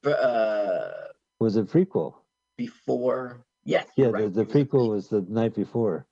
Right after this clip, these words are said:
Speaker 1: Something about that closet, Mike. I, uh, there's something about the closet.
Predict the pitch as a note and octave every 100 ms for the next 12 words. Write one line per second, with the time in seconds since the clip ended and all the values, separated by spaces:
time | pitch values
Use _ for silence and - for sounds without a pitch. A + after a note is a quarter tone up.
0 | _ _ _ _ _ _ _ - - A3
1 | C4+ B3+ G3+ - D#3 - - D3 - D#3
2 | - G2+ F2 F2+ - - - - - -
3 | A#2 - D3+ F#3 C#3+ C3 C#3+ - - C3+
4 | D#3+ C#3+ -